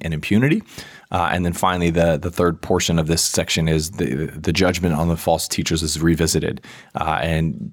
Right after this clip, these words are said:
Jude will describe the judgment and then f-, give further reasons for judgment. And then finally, he comes to the concluding exhortations, uh,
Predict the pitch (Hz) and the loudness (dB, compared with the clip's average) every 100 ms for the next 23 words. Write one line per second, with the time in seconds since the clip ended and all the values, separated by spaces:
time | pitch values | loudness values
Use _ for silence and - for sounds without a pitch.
0 | - - 98 90 85 85 - - 110 113 | -8 2 2 4 0 0 -2 2 2 2
1 | 104 92 85 85 82 78 - 80 82 85 | 0 2 2 2 0 -2 -4 -4 0 0
2 | 82 80 - - 87 87 - 90 80 80 | 0 -4 -10 -16 -6 -4 0 0 0 -2
3 | 78 80 - 95 90 92 90 85 95 98 | -2 -4 -2 -2 2 0 0 -2 0 0
4 | - 147 135 113 98 98 92 - 87 82 | 2 0 2 2 2 0 0 -4 -4 -4
5 | - 107 104 107 - 87 80 - 135 131 | 2 4 4 2 -2 -2 -4 0 0 2
6 | 135 127 - - - - - | 0 -2 -8 -20 -20 -12 -6